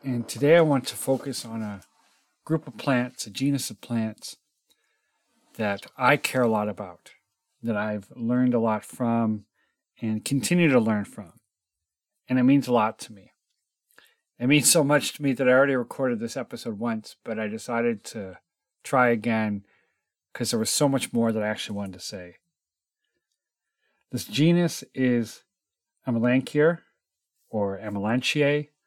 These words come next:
or however else you want to pronounce it. Common names, well, there's a whole list of common names. There's a ton of common names.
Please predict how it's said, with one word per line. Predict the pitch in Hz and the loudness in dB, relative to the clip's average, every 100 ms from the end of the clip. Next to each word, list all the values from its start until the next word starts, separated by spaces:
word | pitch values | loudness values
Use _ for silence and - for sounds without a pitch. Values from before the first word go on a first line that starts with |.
| _ _ _ - | _ _ _ -8
or | 110 98 95 | -4 -2 -2
however | - 113 123 127 | 2 4 4 4
else | 120 - | 2 0
you | |
want | 113 110 | -2 -2
to | - | -4
pronounce | 117 113 127 | -4 -4 -6
it. | 135 - _ _ _ _ | -8 -10 _ _ _ _
Common | - 127 123 120 | 0 4 4 4
names, | 120 120 120 113 - - _ _ | 4 4 2 -2 -8 -20 _ _
well, | 110 110 | -6 -4
there's | 110 | -4
a | 107 | -6
whole | - 135 117 | -2 0 4
list | 120 120 - - - | 4 2 -2 -16 -20
of | 107 | -20
common | - 107 98 90 | -12 -8 -8 -10
names. | 87 85 85 - | -12 -16 -20 -16
There's | 98 92 | -14 -14
a | 98 | -18
ton | - 107 | -14 -12
of | 95 - | -12 -14
common | 98 87 87 | -18 -18 -18
names. | 87 85 - | -20 -20 -20